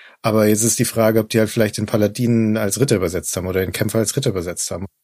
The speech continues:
Keine Ahnung, weiß ich halt jetzt einfach nicht. Aber auf der Basis hatte ich jetzt den Ritter ausgeschlossen. Könnte aber genauso gut sein. Ich erinnere mich auch nicht mehr so genau, ob es Diebe überhaupt gab als Charakterklasse in den Might and Magic Spielen.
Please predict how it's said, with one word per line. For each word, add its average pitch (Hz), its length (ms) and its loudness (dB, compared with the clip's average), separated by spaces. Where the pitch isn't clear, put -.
Keine 110 260 0
Ahnung, 98 180 -4
weiß 110 180 2
ich 113 80 2
halt 104 120 2
jetzt 98 140 -2
einfach 104 260 -4
nicht. 104 220 -10
Aber 110 560 4
auf 117 220 -4
der 117 180 2
Basis 107 460 2
hatte 107 140 -2
ich 95 60 -4
jetzt 104 180 -4
den 101 80 -2
Ritter 98 300 -4
ausgeschlossen. 107 760 -6
Könnte 139 340 0
aber 120 140 2
genauso 113 340 0
gut 113 120 0
sein. 110 180 0
Ich - 100 -10
erinnere 131 300 0
mich 127 180 0
auch 123 100 2
nicht 131 100 -2
mehr 123 140 0
so 117 120 -2
genau, 110 340 0
ob 127 140 -4
es - 160 -4
Diebe 120 300 2
überhaupt 107 440 -2
gab 95 240 0
als - 220 -4
Charakterklasse 101 720 -4
in 120 120 -6
den 107 100 2
Might 104 220 0
and 117 80 -2
Magic 107 300 -4
Spielen. 120 360 -4